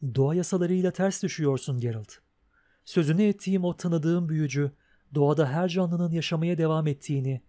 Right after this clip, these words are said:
şöyle ya da böyle bir şekilde varlığını sürdürdüğünü söyler daima.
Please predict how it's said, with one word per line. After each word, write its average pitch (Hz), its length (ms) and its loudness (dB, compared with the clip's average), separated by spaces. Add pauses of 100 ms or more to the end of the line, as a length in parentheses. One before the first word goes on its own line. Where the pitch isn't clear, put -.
(240)
şöyle 214 380 2
ya 160 120 0
da 147 140 2
böyle 135 360 0
bir 160 40 -2
şekilde 160 500 0
varlığını 143 400 0
sürdürdüğünü 147 580 -2
söyler 123 440 -2
daima. 110 440 -8